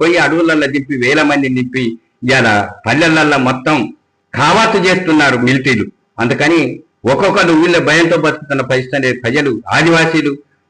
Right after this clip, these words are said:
గిరిజనులంతా, పేదవాళ్ళంతా భయంతో బతుకుతున్నారు. ఆ భయం తొలగించాలంటే నీ, మీ సైన్యాన్ని కూడా వెంట-, వెంటనే వెనక్కి పిలిపించి చర్చలకు ఆహ్వానించి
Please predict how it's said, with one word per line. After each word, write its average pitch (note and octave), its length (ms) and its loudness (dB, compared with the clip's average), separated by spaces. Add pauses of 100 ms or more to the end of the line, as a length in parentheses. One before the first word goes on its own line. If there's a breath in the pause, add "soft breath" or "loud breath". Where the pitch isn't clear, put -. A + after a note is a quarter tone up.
(140)
గిరిజనులంతా, D3+ 540 2
పేదవాళ్ళంతా C#3+ 640 -2
భయంతో B2+ 380 -2
బతుకుతున్నారు. A#2+ 540 -4
ఆ D#3 160 2
భయం E3+ 340 0
తొలగించాలంటే F#3+ 720 0
నీ, G#3+ 160 0
మీ D#3 140 0
సైన్యాన్ని D3 480 0
కూడా C3 160 -2
వెంట-, B2+ 240 -4
వెంటనే A#2+ 560 -2 (260)
వెనక్కి A#2 260 -4
పిలిపించి B2 560 -6
చర్చలకు B2+ 500 -4 (340)
ఆహ్వానించి A#2+ 520 -2